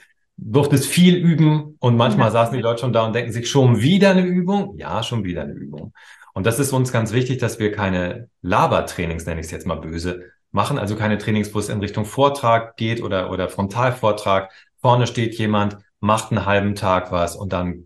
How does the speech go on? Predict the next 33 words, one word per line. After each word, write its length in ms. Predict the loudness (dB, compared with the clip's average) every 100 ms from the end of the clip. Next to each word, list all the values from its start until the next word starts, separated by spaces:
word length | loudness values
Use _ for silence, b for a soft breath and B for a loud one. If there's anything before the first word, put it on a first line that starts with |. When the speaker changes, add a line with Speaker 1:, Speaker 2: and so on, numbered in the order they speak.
| _
Speaker 1:
geht 160 | -8 -4
danach 260 | -4 -4
einen 140 | -6 -8
halben 180 | -8 -8
Tag 280 | -10 -12
vielleicht 260 | -8 -8 -8
irgendwas 240 | -10 -8
anderes 380 | 0 2 2 0
los 260 | -2 -2 -2
oder 160 | -2
es 100 | -4
geht 140 | -4 -4
genauso 400 | 0 0 -2 0
weiter. 380 | -2 -2 -8 -10 B B -8
Also 120 | -6
keine, 580 | 0 2 4 2 0 -8 _ _ _ _
keine 260 | -4 0 2
Reflexe, 400 | 0 2 0 2
die 100 | 0
in 80 | 0
Richtung, 640 | 0 0 0 0 -2 -6 -14
ich 120 | -6 0
nenne 160 | 2
mal 140 | 0 2
altertümliche 800 | 2 4 2 -2 -2 -2 -2 -2
Schule 680 | 0 2 4 6 4 2 -12 _ -4
gehen, 480 | 0 2 0 -4 -14 _
sondern 420 | -4 2 4 6 4
modernes 480 | 4 2 2 0 -2
Lernen. 340 | -4 -4 -4
Und 120 | 0
das 140 | 2 4
bedeutet 640 | 4 6 6 4 2